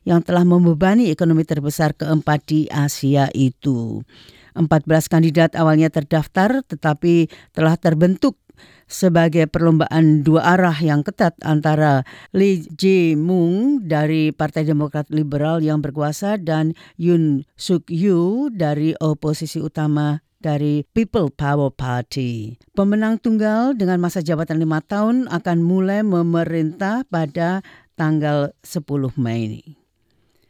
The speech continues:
Pinggiran kota Sydney telah menjadi tempat pembuangan sampah. Kawasan tersebut terus berjuang melawan banjir.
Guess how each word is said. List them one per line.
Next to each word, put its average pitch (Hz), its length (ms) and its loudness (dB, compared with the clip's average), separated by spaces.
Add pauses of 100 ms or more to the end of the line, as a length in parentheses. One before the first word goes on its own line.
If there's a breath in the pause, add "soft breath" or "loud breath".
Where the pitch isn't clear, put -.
(400)
Pinggiran 247 560 2
kota 226 240 -4
Sydney 214 320 -6
telah 202 240 -4
menjadi 180 240 -2
tempat 180 400 -4
pembuangan 165 480 0
sampah. 165 800 -4
Kawasan 156 420 -6
tersebut 208 480 -4 (300 loud breath)
terus 170 240 -4
berjuang 156 560 -2
melawan 139 400 -2
banjir. 143 640 -2